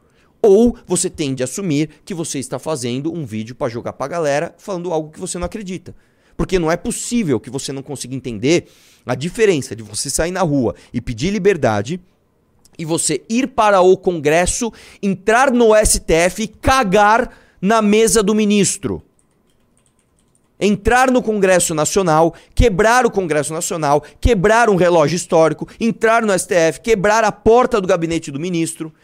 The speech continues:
fazer cocô numa instituição da República. Você sabe a diferença entre isso? Você consegue entender? Ou é muito difícil pra você?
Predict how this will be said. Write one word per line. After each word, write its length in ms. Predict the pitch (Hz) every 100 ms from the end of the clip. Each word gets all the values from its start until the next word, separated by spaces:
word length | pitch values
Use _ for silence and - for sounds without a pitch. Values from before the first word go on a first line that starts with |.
| _
fazer 360 | - 214 202 226
cocô 920 | 226 - 254 247 - 240 254 240 - - _ _ _ _ _ _ _ _
numa 340 | 180 214 208 220
instituição 760 | 269 - - 196 220 - 196
da 100 | 170
República. 720 | 175 190 190 180 170 - 170 - _ _
Você 220 | - 160 214
sabe 320 | - 233 196
a 20 |
diferença 480 | 147 170 156 156 127
entre 140 | -
isso? 100 | 180
Você 60 | 180
consegue 480 | 175 156 214 190 143
entender? 600 | 117 113 151 202 - _ _
Ou 140 | 165
é 60 | 170
muito 200 | 165 160
difícil 340 | 139 151 127
pra 120 | - 127
você? 400 | 120 - 98